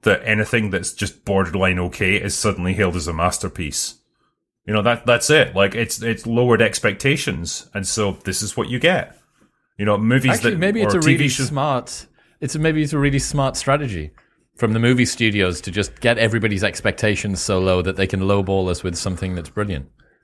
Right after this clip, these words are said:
Speaker 1: I mean, I don't think so because, well, it's not like they can't produce good movies. They were doing it for decades.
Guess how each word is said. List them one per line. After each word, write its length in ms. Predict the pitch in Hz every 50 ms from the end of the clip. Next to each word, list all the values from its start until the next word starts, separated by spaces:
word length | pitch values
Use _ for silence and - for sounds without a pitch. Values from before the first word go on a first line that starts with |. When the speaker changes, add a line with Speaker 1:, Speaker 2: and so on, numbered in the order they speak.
| _ _ _ - - -
Speaker 1:
I 140 | - 175 220
mean, 260 | 247 269 262 247 - -
I 120 | - 233 247
don't 220 | 269 269 240 196
think 260 | - - 240 262 247
so 240 | - - - 262 240
because, 680 | 185 185 185 - - 196 185 185 170 139 - - - - 185
well, 140 | 202 175
it's 200 | 151 165 - -
not 160 | 208 240 226 220
like 140 | 214 175
they 120 | 139 147 139
can't 440 | 139 - - 156 147 135 117 - -
produce 340 | 123 113 117 131 135 -
good 240 | - - 123 120 98
movies. 540 | 101 123 175 240 - - - - - - -
They 100 | - 113
were 120 | 110 113
doing 260 | 98 - 123 143 160 156
it 100 | 127 127
for 140 | - 147
decades. 800 | 131 156 175 190 190 - 185 113 76 71 80 - - - - -